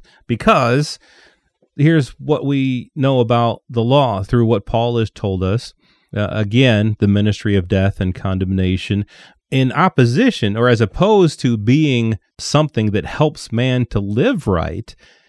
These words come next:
it actually caused the opposite to happen.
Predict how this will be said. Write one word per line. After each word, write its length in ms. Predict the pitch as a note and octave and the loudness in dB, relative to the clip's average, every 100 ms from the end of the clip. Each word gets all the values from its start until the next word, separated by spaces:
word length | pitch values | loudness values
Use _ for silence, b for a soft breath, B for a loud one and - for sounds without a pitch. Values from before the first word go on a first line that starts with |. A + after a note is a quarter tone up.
| b - | b -4
it 140 | A#2 | -4
actually 720 | C#3+ A3 B3 - G#2+ F#2 G2+ - _ _ _ _ - | 0 0 0 -2 -2 -2 -2 -8 _ _ _ _ 0
caused 560 | E3 B2 A2+ A2+ - _ _ | 2 2 0 -4 -10 _ _
the 140 | A#2 - | -8 -2
opposite 600 | C3 D3+ - A2 A2+ - _ _ _ | 0 0 0 0 0 -2 _ _ _
to 100 | - | -6
happen. 640 | G#2 C3 D3 C3 G2 E2+ | -4 -2 0 0 -2 -2